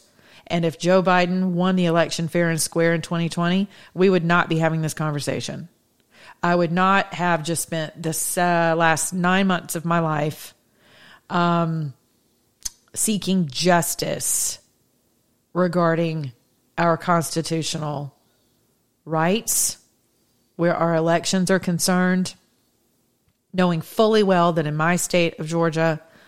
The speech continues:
all forms of shenanigans have occurred. I'm not an inciter. I'm not a fomenter. I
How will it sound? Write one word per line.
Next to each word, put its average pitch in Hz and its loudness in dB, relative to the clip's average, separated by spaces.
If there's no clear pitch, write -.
all 165 2
forms 214 0
of 180 -4
shenanigans 175 0
have 156 -2
occurred. 151 -4
I'm 165 0
not 165 2
an 160 -2
inciter. 196 2
I'm 170 -4
not 151 0
a 147 -4
fomenter. 185 2
I 165 -2